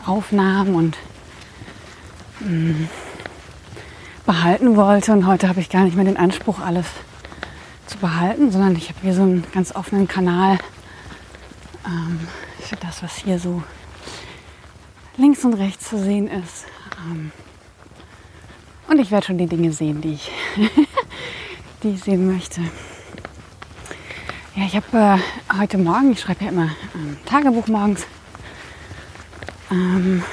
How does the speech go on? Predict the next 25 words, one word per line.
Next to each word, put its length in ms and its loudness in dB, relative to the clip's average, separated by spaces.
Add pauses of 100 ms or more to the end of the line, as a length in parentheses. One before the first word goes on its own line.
(340)
heute 160 -8
Morgen 240 2
mal 160 2
spaßhalber 640 0 (800)
meine 240 2
Etappen 440 0
zusammen 360 2
addiert. 400 4
Das 120 -8
habe 100 0
ich 100 -6
letztes 320 -2
Jahr 100 6
jeden 240 4
Morgen 360 2
gemacht 400 0
und, 220 -2 (1080)
ähm, 380 2 (600)
ich 80 -6
muss 160 -2
das 120 -8
jetzt 180 -4
ein 60 -2
bisschen 200 2
nachholen. 480 0